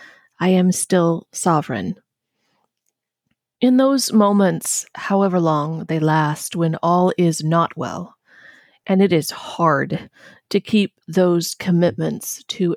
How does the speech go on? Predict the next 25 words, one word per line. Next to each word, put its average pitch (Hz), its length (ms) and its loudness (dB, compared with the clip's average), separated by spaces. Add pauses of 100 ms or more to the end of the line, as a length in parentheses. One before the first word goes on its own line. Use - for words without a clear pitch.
every 180 320 0
bite 165 240 -2
of 165 100 -2
food 165 300 -4
you 165 80 -2
put 180 200 -6
in 160 100 -2
your 156 100 -2
mouth, 139 540 -4 (540)
and 180 500 2
keeping 165 340 -4
your 160 100 -2
gratitude 180 560 0
practice, 165 580 -6
and 196 580 0
moving 185 500 2
in 170 180 -4
joyful 160 440 -4
ways, 151 560 0
and 185 440 2 (320)
not 185 300 0
sliding 156 460 -2
into 156 180 -6
old 165 200 -4
habits. - 760 -6